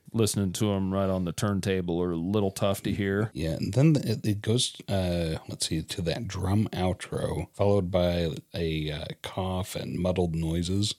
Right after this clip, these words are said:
Speaker 1: Yeah, that's right at the very end, yeah.
Speaker 2: Yeah, and which, uh, you know, kind of transitions, but I really like the message of it, that, you know, it, it got me thinking, okay,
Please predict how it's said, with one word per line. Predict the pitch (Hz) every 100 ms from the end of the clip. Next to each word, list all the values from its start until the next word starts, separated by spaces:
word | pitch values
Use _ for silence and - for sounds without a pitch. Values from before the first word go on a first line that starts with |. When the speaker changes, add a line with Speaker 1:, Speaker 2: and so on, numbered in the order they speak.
| _
Speaker 1:
Yeah, | - 131 135 127
that's | 123 156
right | 175 165 131
at | 117
the |
very | 113 117 107 101
end, | 107 120 104 95
yeah. | 98 107 101
Speaker 2:
Yeah, | - - -
and | 92 - -
which, | 98 98 87
uh, | 90
you | 71 87
know, | 85 78
kind | - 76
of | 78 -
transitions, | - 82 80 73 85 - - -
but | 95 -
I | - 98 90
really | 120 190
like | - 95 -
the | -
message | 85 87 - -
of | - 78
it, | 78 -
that, | 85 71
you | 95
know, | 87 82 85
it, | - 107 -
it | 110 -
got | 110
me | 98 92
thinking, | - 90 95
okay, | 92 92